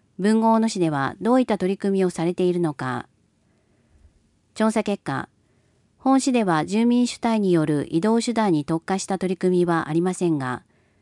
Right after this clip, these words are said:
支え合いの仕組みづくりとして、清川町支え合いのまちづくり仕掛け人会が移動支援を含めた検討を行っている。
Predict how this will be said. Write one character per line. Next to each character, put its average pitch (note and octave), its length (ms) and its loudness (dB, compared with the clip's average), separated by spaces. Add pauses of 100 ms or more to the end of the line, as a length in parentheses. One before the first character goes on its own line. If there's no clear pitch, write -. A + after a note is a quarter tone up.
(160)
支 - 80 -4 (120)
え A3 160 0
合 A3 100 0
い A3 40 0
の G#3 120 0
仕 - 120 -8
組 A3 220 -2
み - 20 -6
づ A#3 80 -2
く A3 100 -4
り G3+ 120 -2
と F3 140 -2
し - 100 -8
て、 C3 320 -6 (400)
清 B3+ 220 4
川 B3+ 240 4
町 E3 520 0
支 - 140 -12 (100)
え A3+ 220 2
合 A3+ 60 2
い A3+ 60 0
の G#3+ 120 0
ま G3+ 140 -2
ち A#3 80 -4
づ A#3 120 -2
く F#3+ 140 -2
り C#3 280 -2
仕 - 120 -14
掛 A3+ 160 -4
け A#3 80 0
人 A3 260 2
会 C3 320 -8 (320)
が C#3+ 280 -6 (420)
移 F#3 140 0
動 A#3 180 4
支 B3 140 -2
援 A3 180 2
を F#3 40 2
含 A#3 200 -2
め A#3 100 0
た E3 120 -2
検 F3+ 240 0
討 F#3 140 0
を F3 300 2
行 E3+ 160 0
っ D#3 120 0
て - 100 -6
い D3 180 -2
る。 C3+ 220 -6